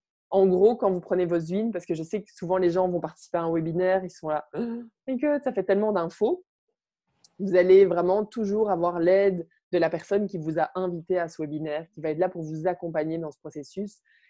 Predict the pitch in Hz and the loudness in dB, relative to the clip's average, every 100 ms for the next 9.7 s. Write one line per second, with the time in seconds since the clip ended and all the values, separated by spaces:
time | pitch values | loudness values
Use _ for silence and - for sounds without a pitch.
0 | _ - 170 160 170 160 156 165 170 165 | _ -4 0 2 4 4 4 2 -6 -6
1 | - 180 160 180 170 - 180 175 156 160 | -2 -2 -2 -4 -6 -6 -6 -4 -6 -6
2 | 160 - 170 156 160 - 180 190 196 196 | -8 -10 -12 -10 -12 -8 -6 -2 -2 -2
3 | - 156 151 - 190 175 180 190 190 190 | -2 -4 -6 -4 -6 -4 -2 0 0 0
4 | 170 147 156 151 156 170 165 - 165 156 | 0 0 0 -2 -2 -2 -4 -4 -4 -4
5 | - - 196 - _ _ _ 170 170 165 | -8 -8 -8 -10 _ _ _ -4 -2 0
6 | 156 180 180 175 185 175 165 - 185 165 | 0 0 0 -2 -2 -2 -4 -8 -8 -4
7 | 156 180 175 180 185 202 226 240 _ _ | -4 -4 -6 -2 -2 0 -2 -4 _ _
8 | _ - 247 262 220 - 208 202 - 180 | _ -2 0 2 0 0 0 0 -2 -4
9 | 165 170 190 175 208 214 | -4 4 4 6 4 2